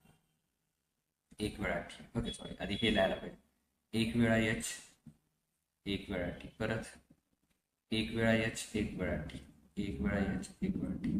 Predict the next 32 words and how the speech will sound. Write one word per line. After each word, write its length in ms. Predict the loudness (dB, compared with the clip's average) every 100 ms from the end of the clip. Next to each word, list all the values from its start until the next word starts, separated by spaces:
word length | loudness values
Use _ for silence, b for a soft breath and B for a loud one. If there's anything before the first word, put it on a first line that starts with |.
| 4
ओके, 140 | 6 6 6 2 -4 -4 4
तर 100 | 10
पहिल्यांदा 340 | 12 12 12
काय 140 | 12 12
करायचं, 320 | 12 12 8
चारही 340 | 12 12 12
वेळा 180 | 10 10
एच, 320 | 10 10 8 6
एच, 200 | 6 6
एच 240 | 2 2
लिहायचं. 400 | 0 -2 -2 -4 -6 -12 _ _ _
ओके, 180 | -4 -4 -4 -8 -12 _ _ _ _ _ _ _ _ _ _ _ _ _ _ _ _ 2
त्यानंतर 420 | 6 6 6 4 4 -4 -4 6
दोन 300 | 10 12 12
वेळा 200 | 12 12
एच, 360 | 12 10 6 -2 -6 -18 _ _ -4
दोन 360 | 6 10 12
वेळा 160 | 10 8
टी, 220 | 4 2 2
दोन 220 | 4 6 8
वेळा 140 | 8
एच, 320 | 8 6 4 -2 -8 -2
दोन 240 | 0 2
वेळा 180 | 2 0 -4 -14 _ _ _ _ _
टी, 80 | -6 -6 -12 _ _ _ _ _ 0
आणि 80 | 4
शेवटी 340 | 8 8 10
काय 160 | 10 10
करायचं, 320 | 10 10 10
एक 200 | 10 10
एक 120 | 8
वेळा 140 | 6